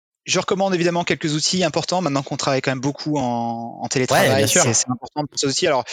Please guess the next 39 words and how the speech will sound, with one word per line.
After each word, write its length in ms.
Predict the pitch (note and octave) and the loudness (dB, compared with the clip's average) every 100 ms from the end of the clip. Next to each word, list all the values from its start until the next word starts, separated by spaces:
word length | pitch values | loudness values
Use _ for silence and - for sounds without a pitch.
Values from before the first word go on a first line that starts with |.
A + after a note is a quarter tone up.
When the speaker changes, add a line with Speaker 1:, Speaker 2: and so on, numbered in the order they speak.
| - | -10
Speaker 1:
je 40 | - | -6
pense 100 | D3 | -2
qu'il 80 | C#3+ | 0
n'y 60 | |
a 40 | C#3+ | 0
pas 60 | |
forcément 340 | C#3+ - D3 C#3+ | -2 -2 -2 -2
de 40 | |
grandes 160 | C#3 C#3 | -2 -2
nouveautés 260 | C3+ C3+ | -2 0
dans 80 | C#3+ | -2
ce 80 | - | -2
que 80 | C#3 | -4
je 60 | |
dis 80 | C#3 | 0
là, 100 | F3 | 0
mais 80 | D3+ | 2
ces 180 | D3 C#3 | 2 2
outils 200 | D3 F3 | 0 0
sont 100 | D#3 | 2
nécess-, 380 | D#3 - E3 D3 | 2 2 0 -2
nécessairement 540 | D3 - E3 D3+ D3+ | -2 0 0 0 -2
quand 100 | C#3+ | 0
même, 200 | C3+ C3 | -2 -2
euh, 120 | A#2+ - - - | -4 -6 -14 -6
des 80 | C3 | -4
outils 160 | B2+ - | -4 -4
de 40 | |
travail 300 | - C#3+ C3+ | 0 0 0
importants. 380 | B2 C3 - D#3+ - - - | -2 -4 -2 -4 -6 -10 -6
Donc, 200 | A#2+ A#2 | -6 -2
Miro 300 | D3 E3+ F#3+ | 2 4 4
aujourd'hui 320 | F3 D3 D3+ | 2 0 0
est 40 | D#3 | 0
celui 200 | D3 C#3+ | 0 0
qu'on 120 | C#3+ | -2
utilise 280 | - D3 C#3+ | 0 0 -2
le 80 | |
plus 460 | B2+ - E3+ E3+ | -4 -2 -2 0